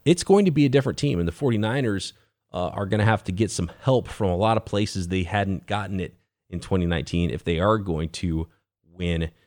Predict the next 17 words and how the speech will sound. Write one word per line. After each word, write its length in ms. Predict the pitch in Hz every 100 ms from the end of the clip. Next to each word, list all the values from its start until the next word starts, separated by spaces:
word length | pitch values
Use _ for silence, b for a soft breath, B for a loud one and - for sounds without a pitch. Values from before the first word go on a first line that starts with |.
| _
in 120 | 85
two 200 | 82 98
thousand 480 | 90 85 82 80 78
twenty-one. 720 | - 87 82 76 82 80 67
But 280 | 76 107 120
it's 140 | 147
gonna 140 | - 240
be 100 | 202
more 280 | 160 151 139
than 200 | 117 98
twenty 480 | - 117 113 107
players 500 | 92 87 73 73 - - _ _ _ _ -
returning 420 | 87 90 82 71
from 180 | 80 78
last 260 | 78 78
season's 320 | 80 71 73
roster. 380 | 65 - - -